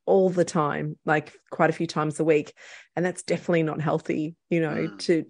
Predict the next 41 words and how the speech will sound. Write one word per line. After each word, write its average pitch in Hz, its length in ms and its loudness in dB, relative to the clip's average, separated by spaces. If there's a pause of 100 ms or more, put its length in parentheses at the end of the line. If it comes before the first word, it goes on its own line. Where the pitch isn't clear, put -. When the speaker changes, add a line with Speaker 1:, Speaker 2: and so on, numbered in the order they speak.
Speaker 1:
to - 80 -16
when 170 140 4
you 160 80 2
get - 220 2
to 175 100 -4
that 151 200 2
level. 151 440 0 (340)
And 185 140 6
then, 180 100 6
of 180 100 2
course, - 480 4 (260)
you 208 140 -2
know, 202 260 4 (240)
by 202 120 6
the 202 80 0
time 202 200 2
you 180 60 2
hit 190 160 2
forty 202 380 6
and 170 80 4
you've 170 100 0
been 175 160 0
doing 180 280 2
that, 165 240 0 (180)
you 175 80 -2
know, 147 240 2
every 185 460 0
week, 196 440 4
you're 185 60 -4
smashing 185 560 -4
yourself. 180 340 0
I - 80 2
don't 196 80 4
know 185 100 4
if 165 120 -2
you 160 80 2
were, 156 100 2
were 202 100 2
you 190 80 2
smashing 196 440 2
yourself? 220 340 -2